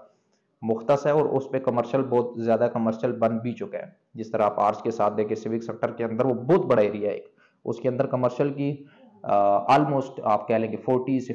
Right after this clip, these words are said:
fifty percent buildings तैयार भी हो चुकी हैं। उसके अलावा executive block में जब आप enter होते हैं तो road के आसपास काफ़ी ज़्यादा commercial बने हैं, लेकिन मसला ये है कि इस time पे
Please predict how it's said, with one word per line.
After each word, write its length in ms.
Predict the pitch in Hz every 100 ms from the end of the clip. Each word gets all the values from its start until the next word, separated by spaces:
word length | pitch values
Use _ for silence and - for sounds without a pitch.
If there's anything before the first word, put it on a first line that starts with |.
| -
fifty 220 | 143 -
percent 380 | 156 131 123 113
buildings 460 | 104 104 113 113 -
तैयार 260 | 117 113 117
भी 200 | 113 120
हो 180 | 113 98
चुकी 280 | 98 - 98
हैं। 180 | 95 - _ -
उसके 160 | 104 110
अलावा 200 | 110 107
executive 400 | 110 107 131 117
block 220 | 110 107
में 80 | 110
जब 140 | 104 101
आप 120 | 98
enter 220 | 104 117
होते 260 | 113 104 104
हैं 100 | 98
तो 120 | 101
road 220 | 107 104
के 80 | 107
आसपास 400 | 98 - 101 92
काफ़ी 220 | 104 101 110
ज़्यादा 180 | 98
commercial 420 | 95 101 95 110 104
बने 200 | 107 120
हैं, 80 |
लेकिन 280 | 127 131 147
मसला 280 | 131 120 135
ये 220 | 131 120
है 80 | 127 - _ _ _ _ -
कि 40 |
इस 220 | - 139
time 180 | 127 120
पे 200 | 117 120